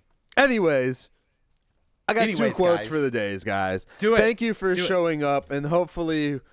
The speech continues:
Speaker 1: we
Speaker 2: We'll show up,
Speaker 1: we'll,
Speaker 2: hopefully.
Speaker 1: we'll show up again and again, and hopefully our internet won't be taken from us and, and all the other fabulous things that we get to use here in this first world country just going through a pandemic.
Speaker 2: Let's be fair. Can we be, like, a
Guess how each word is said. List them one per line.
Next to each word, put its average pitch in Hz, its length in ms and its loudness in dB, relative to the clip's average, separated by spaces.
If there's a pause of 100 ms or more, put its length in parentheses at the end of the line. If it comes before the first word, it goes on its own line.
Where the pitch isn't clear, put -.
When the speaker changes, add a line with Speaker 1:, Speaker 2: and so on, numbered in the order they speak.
(220)
Speaker 1:
we 127 260 -4
Speaker 2:
We'll 139 200 -6
show 135 280 -6
up, 123 280 -6
Speaker 1:
we'll, 139 160 0
Speaker 2:
hopefully. 143 380 -6
Speaker 1:
we'll 147 100 2
show 165 260 2
up 156 140 0
again 147 720 -2
and 135 100 -4
again, 131 600 -2
and 123 220 -2
hopefully 139 360 -2
our 127 100 0
internet 131 460 -6
won't 123 180 -8
be 123 120 -8
taken 120 400 -8
from 123 240 -8
us 113 320 -6
and, 101 320 -12 (340)
and 104 140 -8
all 117 140 2
the 110 180 -4
other 104 420 -2 (840)
fabulous 233 580 2
things 185 300 2
that 175 100 0
we 156 140 0
get 156 160 -2
to 147 120 -4
use 143 300 -2
here 143 180 0
in 139 120 -2
this 135 180 -2
first 220 380 -2
world 139 320 0
country 131 480 -4
just 123 260 -6
going 123 280 -2
through 117 200 -6
a 104 40 -6
pandemic. 92 880 -10 (260)
Speaker 2:
Let's 254 220 -4
be 262 120 -8
fair. 123 280 -8
Can 175 160 -10
we 220 100 -10
be, 233 140 -10
like, 214 280 -6
a 156 240 -6